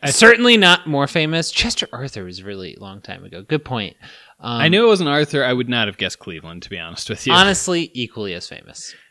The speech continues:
Speaker 1: Yeah, I wasn't expect-, I was
Speaker 2: Granted,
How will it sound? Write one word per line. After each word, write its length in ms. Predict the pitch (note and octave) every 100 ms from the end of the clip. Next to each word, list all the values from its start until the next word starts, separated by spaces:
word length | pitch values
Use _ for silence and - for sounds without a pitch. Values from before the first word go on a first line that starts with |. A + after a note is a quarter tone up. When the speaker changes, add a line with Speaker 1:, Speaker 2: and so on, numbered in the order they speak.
| _ _ -
Speaker 1:
Yeah, 380 | E3+ E3+ C#3+ C#3 - _ _ C#3+ C#3 _ _ _ _ _ C3+
I 120 | D#3
wasn't 300 | E3+ D#3 C#3+
expect-, 300 | - A2 -
I 100 | C3+
was 100 |
Speaker 2:
Granted, 80 | F3